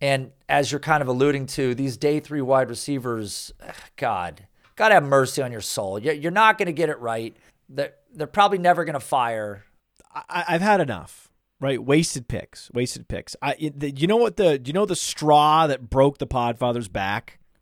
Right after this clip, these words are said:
Speaker 2: with day three receivers? You know the straw? Can I just tell you the straw that broke,
Speaker 1: Sure.
Speaker 2: that broke me? It just, I, I was looking back at rookie drafts, and this one broke me. I drafted Seth Williams last year,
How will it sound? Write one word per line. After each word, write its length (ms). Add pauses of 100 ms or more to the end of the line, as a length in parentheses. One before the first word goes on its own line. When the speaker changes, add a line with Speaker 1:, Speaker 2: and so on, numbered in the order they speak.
Speaker 2:
with 180
day 200
three 200
receivers? 720 (1400)
You 100
know 140
the 100
straw? 520 (260)
Can 120
I 60
just 140
tell 120
you 80
the 60
straw 400
that 180
broke, 120
Speaker 1:
Sure. 280
Speaker 2:
that 200
broke 360
me? 320 (260)
It 220
just, 580 (100)
I, 120
I 120
was 180
looking 340
back 580 (320)
at 160
rookie 280
drafts, 680 (320)
and 200
this 200
one 160
broke 380
me. 200 (760)
I 100
drafted 420
Seth 360
Williams 520
last 340
year, 320